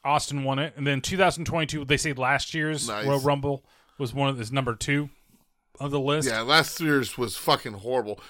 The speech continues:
Speaker 2: First of all, they had no one come out that was, like, a surprise guest.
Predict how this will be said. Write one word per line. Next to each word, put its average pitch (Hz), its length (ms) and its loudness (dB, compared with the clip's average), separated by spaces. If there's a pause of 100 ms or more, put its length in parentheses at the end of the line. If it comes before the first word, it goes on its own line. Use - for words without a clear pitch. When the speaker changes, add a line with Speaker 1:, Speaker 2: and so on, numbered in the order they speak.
(120)
Speaker 2:
First 294 180 4
of 262 60 6
all, 208 100 8
they 220 160 10
had 180 200 6
no 196 220 8
one 226 220 4
come 190 240 -2
out 139 380 0 (520)
that 180 160 6
was, 185 140 2
like, 180 120 4
a 165 80 2
surprise 160 540 2
guest. 120 640 -2